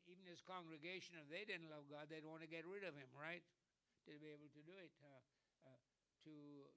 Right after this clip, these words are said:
to, to be able to, to, to love God and, uh, with, with, with all of my heart and soul and strength, I came to that. And here's, he-, here's a little test. What do,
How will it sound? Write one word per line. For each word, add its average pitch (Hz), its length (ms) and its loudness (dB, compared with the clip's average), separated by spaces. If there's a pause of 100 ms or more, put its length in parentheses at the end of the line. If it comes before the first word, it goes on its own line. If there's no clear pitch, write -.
(140)
to, 151 80 -8 (260)
to 147 140 -12
be 143 100 -8 (160)
able 151 320 -6 (140)
to, 143 100 -6 (600)
to, 135 40 -14 (280)
to 147 80 -10 (100)
love 151 220 -6 (160)
God 147 320 -6 (420)
and, 139 220 -10 (240)
uh, 139 240 -12
with, 147 160 -8 (160)
with, 147 160 -6 (160)
with 143 160 -4
all 143 240 -2
of 139 80 -6
my 139 240 -2
heart 139 320 -2
and 127 160 -6 (400)
soul 143 400 0
and 131 160 -10
strength, 139 480 -6
I 127 240 -10 (400)
came 156 160 0
to 139 160 -8
that. 131 160 -8 (560)
And 151 80 -10
here's, 214 240 -8 (160)
he-, 185 260 -8
here's 190 300 -4
a 170 80 -8
little 147 240 -8
test. 135 400 -12 (1800)
What 202 240 -4
do, 226 80 -8